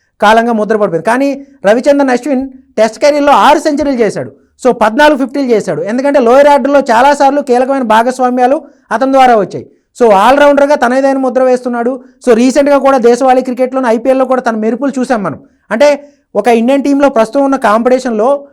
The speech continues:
కేవలం స్పిన్నర్గానే ఒక, ఏదో ఒక కేటగిరీలోనే కొనసాగడం కష్టం. ఎక్కువ ఆల్రౌండ్ నైపుణ్యం ఉంటేనే అతని ప్లేస్ కాన్ఫిడెంట్గా, అతని ప్లేస్, ఆ, ఫైనల్ ఎలెవెన్లో ఉంటుంది. So, దాన్ని బాగా అర్థం చేసుకుని maybe end of the career, ఆ, అత-, అ-, అక్కడి నుంచే కూడా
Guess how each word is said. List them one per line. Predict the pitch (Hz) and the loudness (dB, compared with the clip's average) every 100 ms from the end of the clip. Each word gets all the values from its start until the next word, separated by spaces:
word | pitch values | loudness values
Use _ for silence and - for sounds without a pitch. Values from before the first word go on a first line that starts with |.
| _ _ | _ _
కేవలం | 214 240 262 269 | 2 4 4 2
స్పిన్నర్గానే | 269 233 240 233 233 226 233 240 | -2 -4 -2 0 0 0 -4 -6
ఒక, | 208 220 226 | -6 0 0
ఏదో | 208 226 262 | 2 2 4
ఒక | 254 240 | 2 0
కేటగిరీలోనే | 226 220 226 233 233 240 | -2 -2 -2 -2 -2 -2
కొనసాగడం | 233 208 214 208 208 | -4 -4 -2 -4 -4
కష్టం. | 180 175 143 | -8 -8 -10
ఎక్కువ | 175 233 | -4 2
ఆల్రౌండ్ | 208 220 240 226 | 2 2 0 -2
నైపుణ్యం | 214 233 226 | -2 -4 -6
ఉంటేనే | 226 233 254 339 - _ | -6 -4 -4 -6 -12 _
అతని | 226 233 | -4 -4
ప్లేస్ | 240 247 277 349 349 233 | 0 2 2 -2 -2 0
కాన్ఫిడెంట్గా, | 226 240 240 233 285 | 0 0 -2 0 0
అతని | 254 214 | 0 -2
ప్లేస్, | 220 240 240 311 233 | -2 -2 -2 -8 -8
ఆ, | 202 | -6
ఫైనల్ | 190 226 240 240 | -2 -2 0 0
ఎలెవెన్లో | 233 220 190 | 0 -2 -6
ఉంటుంది. | 151 131 - _ _ 247 | -8 -16 -20 _ _ -2
So, | 240 | 0
దాన్ని | 214 240 311 | 2 2 2
బాగా | 285 269 277 | 2 4 2
అర్థం | 254 262 | 0 -2
చేసుకుని | 247 262 294 277 - _ 185 | -2 -2 -8 -8 -16 _ -4
maybe | 233 294 | -2 0
end | 254 196 247 | 0 2 0
of | 262 | 0
the | 277 262 | 0 0
career, | 269 302 | 0 -2
ఆ, | 208 196 | -4 -4
అత-, | 294 254 220 | -2 -4 -4
అ-, | 175 175 - | -6 -6 -8
అక్కడి | 185 269 277 | -6 -2 -2
నుంచే | 285 285 | -2 -2
కూడా | 262 277 240 | 0 2 0